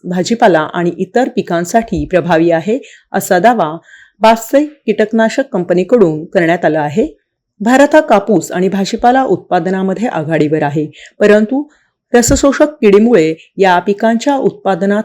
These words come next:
पस्तीस ते चाळीस टक्क्यांपर्यंत घट येते. इफिकॉन हे नवीन कीटकनाशक या समस्येवर उपाययोजना करण्यासाठी विकसित करण्यात आलं आहे.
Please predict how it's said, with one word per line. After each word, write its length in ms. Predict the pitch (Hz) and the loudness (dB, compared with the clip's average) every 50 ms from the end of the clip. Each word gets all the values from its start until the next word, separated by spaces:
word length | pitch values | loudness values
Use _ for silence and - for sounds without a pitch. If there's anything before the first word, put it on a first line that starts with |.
| - _ - | -6 _ -6
पस्तीस 380 | 214 202 - - 247 220 - - | -4 -4 -4 -4 -6 -4 -2 0
ते 80 | 208 | 0
चाळीस 360 | 202 - 208 185 190 208 - - | 0 0 0 0 0 2 2 0
टक्क्यांपर्यंत 640 | 247 220 - 226 226 226 240 220 240 240 233 294 285 214 - - | 0 0 2 0 0 2 2 0 0 2 2 2 2 2 2 0
घट 120 | 190 180 175 | 0 0 0
येते. 380 | 160 147 - - 151 143 147 _ _ _ _ _ _ - | -4 -6 -4 -4 -6 -8 -8 _ _ _ _ _ _ -4
इफिकॉन 460 | 233 208 - 240 226 233 269 269 294 | -4 -2 0 -2 -2 0 2 2 2
हे 500 | 269 214 202 165 160 160 175 170 _ _ _ _ - | 2 2 2 2 0 0 -4 -6 _ _ _ _ 0
नवीन 280 | 214 226 214 254 285 302 | 2 4 4 4 2 0
कीटकनाशक 680 | 302 269 196 - 196 185 - 208 226 220 - 196 156 143 - | 0 0 -2 0 -2 -2 -2 -2 -2 -2 -2 -2 -4 -4 -4
या 240 | - 175 180 180 180 | -4 -2 0 0 0
समस्येवर 600 | 180 - 202 190 208 208 - - 226 220 262 269 269 - | 0 0 -2 -2 -2 0 0 0 2 2 0 -2 -4 -4
उपाययोजना 640 | 185 - - 202 208 220 226 233 208 240 262 285 | -6 -4 -2 0 0 0 0 0 0 0 -2 -2
करण्यासाठी 640 | 285 - 180 165 165 170 175 - 247 240 - - 254 | -2 -2 0 0 0 -2 -2 -4 -8 -8 -6 -4 -4
विकसित 400 | 190 - - 185 180 - - - - - | -4 -4 -2 -4 -4 -2 -4 -6 -4 -4
करण्यात 300 | 190 165 156 160 160 - | -4 -2 -2 -2 -2 -2
आलं 140 | 160 147 151 | -2 -2 -2
आहे. 240 | 151 147 139 214 | -2 -2 0 -2